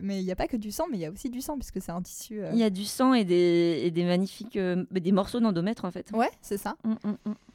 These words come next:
Speaker 1: C'est
Speaker 2: Et il
Speaker 1: ça.
Speaker 2: y a aussi, alors j'ai, j'ai appris un truc d'ailleurs génial à ce propos, c'est qu'il paraît que dans le, main-, bientôt on pourra mettre, on pourra analyser à partir du sang de nos règles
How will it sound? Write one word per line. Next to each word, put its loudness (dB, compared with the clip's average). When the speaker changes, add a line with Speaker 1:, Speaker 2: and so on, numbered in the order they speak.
Speaker 1:
C'est -8
Speaker 2:
Et 2
il 6
Speaker 1:
ça. 10
Speaker 2:
y 12
a 10
aussi, 4
alors 10
j'ai, 2
j'ai 0
appris -2
un 2
truc -4
d'ailleurs 2
génial 8
à 6
ce -4
propos, 2
c'est -4
qu'il 4
paraît 4
que -6
dans 4
le, 0
main-, 0
bientôt 0
on 6
pourra 2
mettre, 0
on 0
pourra 0
analyser 6
à 4
partir -4
du -4
sang 0
de 8
nos 6
règles 0